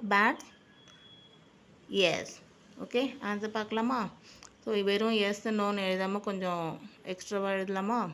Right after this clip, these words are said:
Hmm. Is this a kite? Yes, this is a kite.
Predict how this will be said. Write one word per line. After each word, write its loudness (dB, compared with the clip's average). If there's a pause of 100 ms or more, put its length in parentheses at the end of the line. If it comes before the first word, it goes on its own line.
(960)
Hmm. -4 (540)
Is 0
this -4
a 0 (120)
kite? 2 (300)
Yes, 2 (260)
this 2
is -4
a -2 (120)
kite. 0